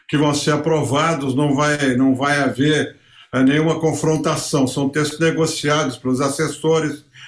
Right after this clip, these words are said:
que os presidentes aprovam. E na reunião bilateral também, eu acho que não vai haver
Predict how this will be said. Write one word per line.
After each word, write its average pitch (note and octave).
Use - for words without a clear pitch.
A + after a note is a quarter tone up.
que D#3
os D3
presidentes D3+
aprovam. C3
E F3+
na F3+
reunião D#3
bilateral D#3
também, D#3+
eu C3
acho C#3+
que D#3
não D3+
vai D#3
haver C3+